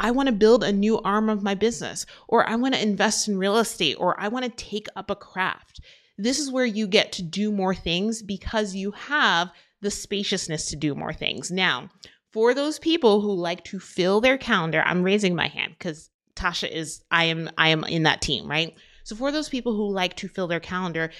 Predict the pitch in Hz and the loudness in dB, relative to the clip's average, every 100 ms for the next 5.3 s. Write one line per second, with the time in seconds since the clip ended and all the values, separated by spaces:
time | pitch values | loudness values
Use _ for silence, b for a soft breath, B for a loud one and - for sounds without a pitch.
0 | B B - 247 269 - 208 196 - - | B B -8 -4 -2 0 0 0 -4 -10
1 | 233 220 202 190 - - - - 190 214 | -10 -10 -8 -4 -6 -6 -8 -8 -4 -2
2 | 233 233 226 196 - 214 196 175 B B | -2 -2 -2 -4 -4 -2 -2 -2 B B
3 | 180 202 214 226 233 220 - - 233 240 | -6 -4 -6 -4 -2 0 -2 -2 -2 0
4 | 233 185 - 190 185 180 170 165 160 - | -2 -4 0 0 0 0 -2 -2 -10 -6
5 | 185 165 165 | -2 -2 -2